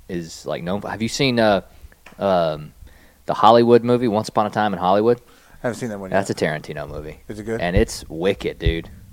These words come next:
Speaker 1: It is wicked, man. I th-, I thought it was entertaining.
Speaker 2: Didn't he do the Brad Pitt Inglourious?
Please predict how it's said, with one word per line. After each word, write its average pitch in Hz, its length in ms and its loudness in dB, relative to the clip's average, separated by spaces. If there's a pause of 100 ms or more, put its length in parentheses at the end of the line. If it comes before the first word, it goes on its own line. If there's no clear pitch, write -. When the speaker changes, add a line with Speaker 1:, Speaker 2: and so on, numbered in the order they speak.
(200)
Speaker 1:
It 107 160 -2
is 98 160 -2
wicked, 80 480 -8
man. 78 260 -10
I 117 120 6
th-, 214 240 4
I 143 80 2
thought 175 140 10
it 139 40 12
was 117 120 8
entertaining. 214 460 4 (160)
Speaker 2:
Didn't 196 240 -6
he 226 100 -4
do 160 400 -2
the 113 140 -10
Brad 110 400 -4
Pitt 117 280 -6
Inglourious? 104 880 -12